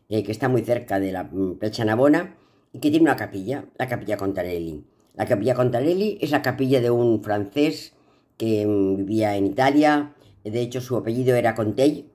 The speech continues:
que pasó a Contarelli por hacerse más italiano, y compró una capilla en la, en la iglesia de los franceses, que es la iglesia que realmente donde los franceses acuden para sus obligaciones con la iglesia. Bueno, pues esta capilla está entrando a mano izquierda, la primera,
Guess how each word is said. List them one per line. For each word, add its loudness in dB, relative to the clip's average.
que -12
pasó -4
a -2
Contarelli 0
por -6
hacerse -6
más -4
italiano, 2
y -8
compró 0
una 2
capilla 0
en 0
la, 2
en -10
la -2
iglesia -4
de 2
los 0
franceses, -2
que -2
es 2
la 4
iglesia 2
que -10
realmente 2
donde 2
los -6
franceses -6
acuden 2
para -4
sus -6
obligaciones -2
con -4
la 0
iglesia. -2
Bueno, 2
pues -2
esta -2
capilla 2
está 0
entrando 0
a -2
mano -2
izquierda, 0
la -2
primera, 0